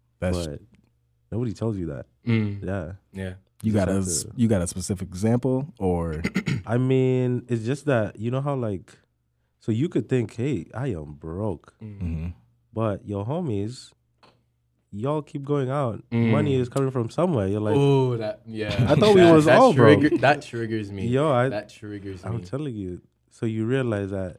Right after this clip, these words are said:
Speaker 2: you know, some people have parents' support
Speaker 3: Mm.
Speaker 2: here and there,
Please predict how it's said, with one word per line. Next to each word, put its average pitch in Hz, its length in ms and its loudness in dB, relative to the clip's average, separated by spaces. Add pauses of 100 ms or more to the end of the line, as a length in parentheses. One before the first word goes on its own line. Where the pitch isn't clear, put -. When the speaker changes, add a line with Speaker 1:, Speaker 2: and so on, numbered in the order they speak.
Speaker 2:
you 107 140 -8
know, 101 140 -6
some 110 200 -8
people 104 220 -8
have 98 300 -8 (560)
parents' 98 580 -8 (140)
support 95 580 -8 (160)
Speaker 3:
Mm. 107 300 -4
Speaker 2:
here 92 240 -10
and 87 120 -12
there, 90 360 -10